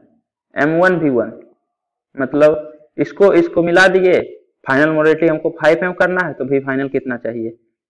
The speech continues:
तो इसका एक liter वन एम से number ऑफ मोल होगा solute का वन इंटू वन प्लस एम टू वी टू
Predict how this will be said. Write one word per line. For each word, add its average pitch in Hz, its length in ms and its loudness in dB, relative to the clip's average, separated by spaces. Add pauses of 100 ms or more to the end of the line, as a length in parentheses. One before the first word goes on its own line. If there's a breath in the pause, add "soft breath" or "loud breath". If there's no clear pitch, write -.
(160)
तो - 160 -10
इसका - 260 -2 (100)
एक 160 160 0
liter 160 320 0
वन 156 340 2
एम 156 120 -6
से 165 260 -4
number 147 280 0
ऑफ 151 100 2
मोल 147 200 -2
होगा 151 200 2
solute 151 320 -6
का 147 100 -2
वन 143 260 -2
इंटू 147 300 -6
वन 175 220 -4 (560)
प्लस 143 360 2 (300)
एम 147 140 -2
टू 160 140 -2
वी 143 140 -2
टू 113 160 -8